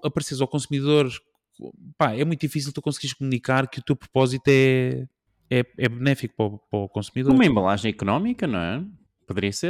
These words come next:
Speaker 2: é que talvez tinhas, tinhas dito, portanto, uma embalagem mais pequena, visivelmente mais pequena, não é?
Speaker 1: E sobes o
Speaker 2: Declarada.
Speaker 1: preço original, não é? Tens de subir?
Speaker 2: Sim,
Speaker 1: Tens de
Speaker 2: portanto,
Speaker 1: subir.
Speaker 2: sobes o preço, o preço de programa, não é?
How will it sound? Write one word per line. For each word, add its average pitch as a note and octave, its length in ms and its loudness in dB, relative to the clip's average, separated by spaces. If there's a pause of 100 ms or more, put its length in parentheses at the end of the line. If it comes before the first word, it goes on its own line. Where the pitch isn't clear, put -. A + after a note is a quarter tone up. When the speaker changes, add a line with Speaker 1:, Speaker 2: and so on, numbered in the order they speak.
(100)
Speaker 2:
é - 20 -4
que - 160 -14
talvez G2+ 280 -8
tinhas, A#2+ 280 -8 (100)
tinhas A2+ 280 -4
dito, D3 260 -4
portanto, G2+ 220 -10
uma G2+ 100 -2
embalagem G2+ 380 -2
mais G#2+ 220 0
pequena, E3 460 2
visivelmente A#2+ 840 0
mais G#2+ 220 -4
pequena, B2 340 -6
não A2+ 100 -4
é? A2+ 80 0
Speaker 1:
E A#2 40 2
sobes - 140 -4
o C3 120 4
Speaker 2:
Declarada. C3 240 6
Speaker 1:
preço C#3+ 240 4
original, C#3 680 2 (240)
não - 100 2
é? A2+ 60 2
Tens G2 200 -6
de - 20 -8
subir? A#2+ 280 4 (400)
Speaker 2:
Sim, B3+ 220 2
Speaker 1:
Tens F#2+ 140 2
de - 60 -6
Speaker 2:
portanto, - 180 0
Speaker 1:
subir. - 20 -4
Speaker 2:
sobes A2+ 180 0
o B2+ 60 -2
preço, D3+ 400 4
o B2 40 -2
preço C#3+ 220 2
de - 40 -16
programa, G3 420 0
não A2+ 120 0
é? A#2+ 140 -4